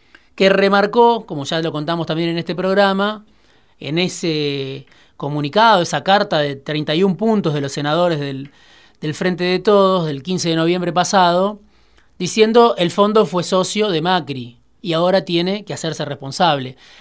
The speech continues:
Un discurso más parecido al que Fernández candidato levantaba y al que Guzmán también levantaba, yo creo que al inicio de la gestión. Hoy ese discurso en el gobierno aparece en segundo plano,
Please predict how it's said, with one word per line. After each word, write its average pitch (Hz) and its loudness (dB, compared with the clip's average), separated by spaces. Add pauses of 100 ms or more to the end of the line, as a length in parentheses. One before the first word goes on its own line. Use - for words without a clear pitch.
(400)
Un 285 -2
discurso 233 -2
más 214 2
parecido 220 2
al 196 2
que 170 -4
Fernández 180 -2
candidato 165 0
levantaba 180 2
y 190 0
al 156 -4
que 156 -4
Guzmán 180 -4 (560)
también 170 0
levantaba, 165 0 (1600)
yo 165 -6
creo 175 -2
que 165 -2
al 151 -2
inicio 170 -2
de 127 -6
la 131 -8
gestión. 127 -12
Hoy 202 0
ese 185 -4
discurso 185 -4 (600)
en 160 -6
el 156 -4
gobierno 185 -2 (640)
aparece 151 -6
en 143 -8
segundo 143 -8
plano, 120 -12